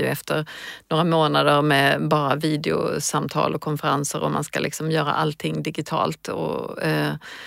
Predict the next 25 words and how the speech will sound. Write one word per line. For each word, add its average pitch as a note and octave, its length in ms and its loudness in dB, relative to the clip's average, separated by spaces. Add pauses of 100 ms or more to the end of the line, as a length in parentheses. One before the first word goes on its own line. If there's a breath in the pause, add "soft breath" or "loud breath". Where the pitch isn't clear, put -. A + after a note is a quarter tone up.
(260 loud breath)
och F3+ 100 -4
det, F3+ 160 0
det, F3+ 240 -2 (200)
det F3+ 120 2
är G#3+ 60 4
svårt F#3 240 2
att D#3+ 140 2
veta G#3 320 2
vad G3 220 6
är F3 60 6
det F3+ 100 2
som F3 140 0
gör D#3+ 100 6
att D#3+ 100 0
jag D#3+ 80 0
blir D#3+ 100 2
mer G#3 240 4
trött - 420 -6
av D#3 180 2 (100)
möten D#3 600 0
som D#3+ 160 -2
jag D3+ 60 0
har D#3 140 0
digitalt D#3 680 0
än, D#3 320 -2